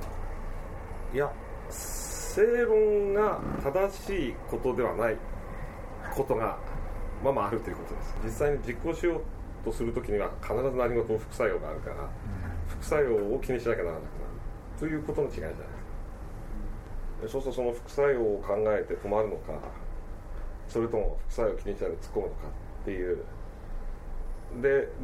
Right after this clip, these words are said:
Speaker 2: どっちにしても叩かれるわけですよ。批判されるわけですよ。
Speaker 1: まあそうですね。
Speaker 2: 副作用を気にしないで突っ込めば副作用が生じる人たちから叩かれるし。
Speaker 1: はいはい。
Speaker 2: そうする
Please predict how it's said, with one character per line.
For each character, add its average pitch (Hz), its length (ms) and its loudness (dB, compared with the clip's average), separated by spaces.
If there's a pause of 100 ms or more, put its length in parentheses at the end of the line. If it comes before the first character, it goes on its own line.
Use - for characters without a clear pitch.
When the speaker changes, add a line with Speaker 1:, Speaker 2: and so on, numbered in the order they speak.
Speaker 2:
ど 156 120 2
っ 160 40 -4 (100)
ち 208 60 2
に 214 100 6
し - 80 -6
て 240 60 4
も 226 80 6
叩 - 180 -2
か - 80 -2
れ 90 80 2
る - 60 -2
わ 76 80 -6
け - 60 -10
で - 80 -12
す - 80 -8
よ。 - 60 -8 (760)
批 113 140 0
判 117 140 2
さ 110 100 4
れ 101 60 4
る 98 80 4
わ 95 80 2
け - 80 -6
で - 100 -8
す - 60 -8
よ。 - 60 -8 (280)
Speaker 1:
ま - 80 -2
あ - 20 -2
そ 262 120 2
う - 20 -2
で - 80 -2
す - 60 -6
ね。 165 240 -6 (240)
Speaker 2:
副 - 200 -4
作 156 160 6
用 131 60 6
を - 20 0
気 117 120 -4
に 127 80 2
し - 20 -2
な 120 80 4
い - 40 4
で 113 40 4
突 - 40 2
っ - 20 -6 (140)
込 151 140 6
め 160 60 4
ば 113 100 0
副 - 220 -4
作 120 160 4
用 82 440 2 (140)
が 156 220 4
生 113 220 2
じ 107 80 0
る 110 120 -2
人 - 100 -6
た - 120 -4
ち - 60 -6
か 139 80 2
ら 98 160 2 (720)
叩 - 180 -4
か 92 80 -2
れ - 0 -
る - 60 -6
し。 - 40 -6 (800)
Speaker 1:
は - 80 -6
い - 60 -8
は - 80 -6
い。 - 20 -6 (540)
Speaker 2:
そ 147 140 0
う 147 120 0
す - 40 -8
る 117 60 -4